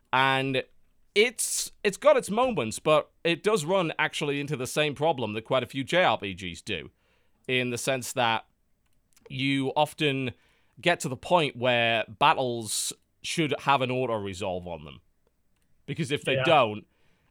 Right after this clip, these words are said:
Speaker 1: it's like, you know you're gonna win, so you're just wasting your time. And it's especially true with the fact that a lot of the animations for attacks are just a little bit longer than they should be.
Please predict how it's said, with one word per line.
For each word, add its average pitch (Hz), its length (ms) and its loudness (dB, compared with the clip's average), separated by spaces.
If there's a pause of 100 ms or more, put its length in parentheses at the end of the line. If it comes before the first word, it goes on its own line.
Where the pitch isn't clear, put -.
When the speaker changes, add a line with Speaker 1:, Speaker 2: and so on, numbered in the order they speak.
Speaker 1:
it's 156 260 -2
like, 143 280 2
you 147 160 0
know 185 200 4
you're 190 160 2
gonna 185 200 2
win, 160 480 0 (580)
so 151 720 4 (260)
you're 151 260 0
just 160 220 0
wasting 147 540 0
your 123 100 -2
time. 113 600 -2 (360)
And 143 160 0
it's 147 100 -2
especially 175 480 0
true 170 160 -2
with 135 100 -4
the 120 60 -6
fact 143 220 2
that 147 80 0
a - 20 0
lot 139 220 0
of 113 80 -6
the 127 340 0
animations 139 580 -2
for - 120 -12
attacks 131 400 -2
are 127 120 0
just 131 200 -6
a 151 40 -2
little 220 400 2
bit 214 220 4
longer 160 340 2
than 139 140 -4
they 127 140 -2
should 104 260 -4
be. 73 220 -14